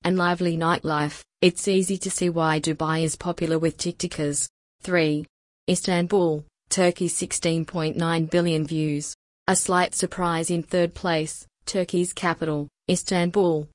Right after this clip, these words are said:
has racked up just under seventeen billion views on TikTok, beating the likes of London,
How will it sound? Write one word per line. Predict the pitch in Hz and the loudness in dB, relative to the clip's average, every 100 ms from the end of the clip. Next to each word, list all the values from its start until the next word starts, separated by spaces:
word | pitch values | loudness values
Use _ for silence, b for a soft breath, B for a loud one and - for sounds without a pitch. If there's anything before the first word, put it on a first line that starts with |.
| _ - | _ -4
has | 185 185 175 | 0 0 2
racked | 170 170 185 | 0 2 -2
up | 170 | 0
just | - 175 - | 2 2 2
under | 165 165 | 0 0
seventeen | 156 165 170 165 165 160 | 0 -2 -2 -2 -2 0
billion | 170 165 165 160 | 2 2 0 0
views | 160 160 165 165 | 0 0 0 0
on | 160 | -2
TikTok, | 151 165 - 143 - - _ _ | -2 -4 -2 -4 -4 -10 _ _
beating | 185 175 175 | 2 4 2
the | 170 | 2
likes | 170 160 156 160 | 2 0 -2 -6
of | 147 | -2
London, | 156 160 151 147 | 0 0 2 0